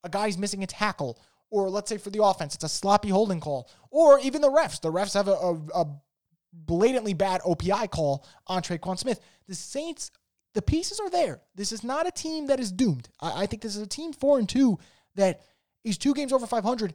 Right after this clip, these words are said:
and hasn't even come close to playing their best football. So I think for something like that, it's an encouraging sign, and we'll see. But overall, I'm very pleased with the way this team played. Obviously, you want the defense to be better, but I think, guys, when you play a divisional opponent without your two best receivers,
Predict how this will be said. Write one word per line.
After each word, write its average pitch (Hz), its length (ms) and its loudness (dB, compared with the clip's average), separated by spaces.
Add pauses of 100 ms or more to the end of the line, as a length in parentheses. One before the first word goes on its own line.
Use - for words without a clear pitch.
(120)
and 196 100 -10
hasn't 233 340 -8
even 208 200 -8
come 190 180 -8
close 220 360 -4
to 196 100 -8
playing 196 220 -4
their 175 60 -6
best 170 220 -6
football. 170 380 -2 (160)
So 220 160 2
I 208 80 4
think 240 240 -8
for 208 160 -4
something 233 260 -2
like 190 140 -2
that, 202 260 -6 (180)
it's 196 140 -10
an 190 80 -4
encouraging 185 460 -6
sign, 156 340 -4 (320)
and 170 100 -2
we'll 165 80 0
see. 151 220 -8
But 143 160 -4
overall, 180 540 4 (240)
I'm 156 160 -2
very 170 340 2
pleased 208 260 -2
with 175 80 -12
the 180 60 -6
way 185 140 -2
this 180 140 -8
team 185 260 -4
played. 185 320 -2 (240)
Obviously, 196 320 -4
you 196 80 -2
want 190 160 0
the 185 40 -4
defense 170 360 -6
to - 40 -10
be 165 80 -4
better, 147 260 0
but 156 140 -2
I 170 120 0
think, 185 200 -6
guys, 185 240 0
when 160 120 -4
you 180 100 -2
play 196 220 0
a 170 40 -2
divisional 170 460 -2
opponent 170 420 -2 (200)
without 156 340 -4
your 151 80 -10
two 196 220 -2
best 196 240 2
receivers, 165 500 -6